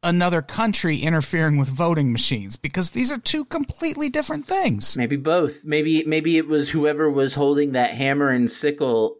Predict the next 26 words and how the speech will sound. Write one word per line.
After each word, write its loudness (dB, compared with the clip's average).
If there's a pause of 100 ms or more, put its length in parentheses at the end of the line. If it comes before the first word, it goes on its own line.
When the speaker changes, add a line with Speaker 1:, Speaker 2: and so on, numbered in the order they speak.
(180)
Speaker 2:
uh, 2
and 0 (120)
pointing -2
it 2
at 0
the -6
sun 0 (420)
for 0
that 2
weird 0
shot 0
during 0
some -2
of -2
this 0
stuff -2
that -4
we're 0
talking -2
about. 0 (100)
<laughs> -2
Speaker 1:
Lots -2
of -2
Cold 0
War 2
vibes 0